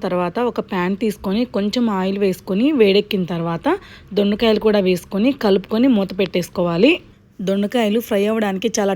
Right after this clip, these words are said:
టైమ్ పడుతుంది కాబట్టి లో ఫ్లేమ్‌లో పెట్టుకొని మూత పెట్టుకుంటే స్లోగా కుక్ అవుతాయన్నమాట, మాడిపోకుండా మధ్యలో కలుపుకుంటూ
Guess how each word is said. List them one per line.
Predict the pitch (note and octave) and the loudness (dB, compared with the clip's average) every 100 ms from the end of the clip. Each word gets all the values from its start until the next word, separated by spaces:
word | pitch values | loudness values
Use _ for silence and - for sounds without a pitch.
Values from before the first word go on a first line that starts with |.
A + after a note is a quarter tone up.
| F#3 | -2
టైమ్ | F3+ F#3 | -2 -2
పడుతుంది | F#3 G3 F3+ | -2 -2 -4
కాబట్టి | F3 E3+ E3+ B3+ A3+ | -4 -6 -4 -2 0
లో | G3+ G#3 | 2 2
ఫ్లేమ్‌లో | A#3 A3+ G#3+ | 0 0 0
పెట్టుకొని | F#3+ F#3 F3+ G3+ A3 | -2 -4 -6 -2 0
మూత | G3 F#3 F#3+ | 0 -2 -4
పెట్టుకుంటే | F#3 - F#3 F3 C#4+ A#4 - - - | -4 -4 -4 4 4 2 -6 -16 -6
స్లోగా | - G#3 G3+ A#3+ | 0 2 2 0
కుక్ | A3 - | 0 -2
అవుతాయన్నమాట, | F#3+ F3+ F3 E3+ E3+ E3+ F#3+ G4+ - - - | -2 0 -4 -2 -2 -2 0 0 0 -16 -6
మాడిపోకుండా | G3 G#3 G#3 G#3 G#3 B3 | -2 -2 -2 -2 0 0
మధ్యలో | G#3+ E3 G3+ - | 0 0 -2 -2
కలుపుకుంటూ | F3 - G3 F3 | -6 -6 -6 -4